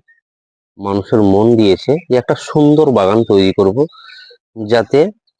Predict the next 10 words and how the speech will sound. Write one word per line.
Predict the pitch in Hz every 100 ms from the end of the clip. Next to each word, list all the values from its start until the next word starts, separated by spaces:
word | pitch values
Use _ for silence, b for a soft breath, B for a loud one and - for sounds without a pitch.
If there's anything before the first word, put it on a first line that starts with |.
| _ _ 123
অন্য | 131 151 151
কেউ | 165 156
দেখে | 135 131 185
কিংবা | - 156 156 156
আমি | 113 120 127
নিজেও | 113 98 127
দেখে | 113 98 - 170 - b b b
বাগান | 101 95 101 135
সুন্দর | - 113 98 90
লাগে। | 87 85 87